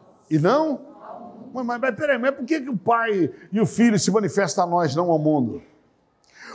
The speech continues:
Porque o mundo, perdão que eu vou explicar agora,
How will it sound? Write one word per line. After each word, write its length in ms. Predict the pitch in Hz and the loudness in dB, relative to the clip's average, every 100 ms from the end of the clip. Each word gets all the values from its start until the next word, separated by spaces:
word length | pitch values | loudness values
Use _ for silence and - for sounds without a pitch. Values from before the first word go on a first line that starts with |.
| - | -6
Porque 240 | 185 185 233 | -4 0 0
o 140 | 202 | 2
mundo, 720 | 156 202 262 185 131 - - - _ _ _ | 2 4 4 2 0 -4 -14 -20 _ _ _
perdão 420 | 139 120 127 147 | 0 0 0 0
que 80 | 113 | -2
eu 60 | 110 | -4
vou 120 | 113 | -4
explicar 420 | - 120 - 107 | -6 -8 -4 -2
agora, 360 | 98 98 - | -2 -8 -16